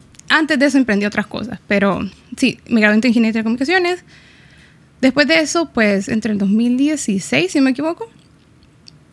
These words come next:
eh, abren la plaza de coordinación de electromecánicas en Unitec, Tegucigalpa. Y soy, eh, coordinadora de ingenierías electromecánicas. Mis clases, ve, perdón, mis carreras a cargo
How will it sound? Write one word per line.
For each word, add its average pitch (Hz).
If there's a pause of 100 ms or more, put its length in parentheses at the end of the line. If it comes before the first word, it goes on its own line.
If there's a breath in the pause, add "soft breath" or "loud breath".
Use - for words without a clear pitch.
(160)
eh, 220
abren 240
la 240
plaza 226
de 247
coordinación 214
de 233
electromecánicas 240
en 226
Unitec, 226 (220)
Tegucigalpa. 254 (580)
Y 240
soy, 226 (220)
eh, 202
coordinadora 190
de 190
ingenierías 190
electromecánicas. 214
Mis 214
clases, 240
ve, 240
perdón, 196
mis 202
carreras 220
a 226
cargo 226